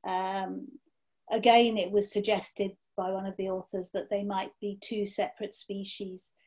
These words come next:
Uh, and so the, this idea has obviously been growing for some time, but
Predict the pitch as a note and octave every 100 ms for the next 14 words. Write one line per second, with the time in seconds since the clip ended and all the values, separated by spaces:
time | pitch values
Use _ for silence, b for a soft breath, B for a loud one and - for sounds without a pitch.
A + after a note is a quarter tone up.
0 | _ _ _ _ _ - B3 B3 C4+ B3+
1 | C#4 C4 A#3+ B3 C4 B3 B3 D4 D4 C4
2 | B3 A#3+ A3 A3 A3 A3 G#3 G#3 G#3+ G#3
3 | G#3 G#3 G#3 G#3 G3+ G#3 G#3+ G#3 G#3 G#3
4 | A#3 G3+ F#3 - _ _ _ - G#3+ -